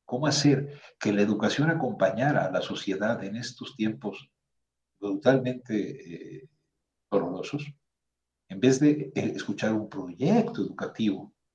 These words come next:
en alianza fundamental con el magisterio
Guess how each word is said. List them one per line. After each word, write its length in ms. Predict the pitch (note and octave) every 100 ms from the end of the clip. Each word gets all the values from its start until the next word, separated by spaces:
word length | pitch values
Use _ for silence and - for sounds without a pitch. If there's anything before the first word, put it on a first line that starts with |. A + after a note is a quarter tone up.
| _ _
en 320 | - - G2
alianza 460 | F#2 G#2 B2 C3+ C#3+
fundamental 760 | - A2+ G#2 G2 F#2 - A2
con 180 | - F#2+
el 60 | -
magisterio 680 | - - G#2 - G2+ F#2+